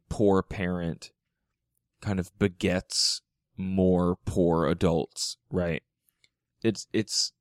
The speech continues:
prevalent to the point of trope and cliche,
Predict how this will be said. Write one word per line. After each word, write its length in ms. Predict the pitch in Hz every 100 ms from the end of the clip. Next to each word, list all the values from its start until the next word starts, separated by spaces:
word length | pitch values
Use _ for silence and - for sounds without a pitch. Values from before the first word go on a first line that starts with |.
| _
prevalent 600 | - 151 165 170 151 139
to 120 | - 120
the 100 | 101
point 500 | - 120 104 101 -
of 240 | 92 87 -
trope 340 | - 85 85
and 140 | 87 87
cliche, 720 | - 87 - 90 87 95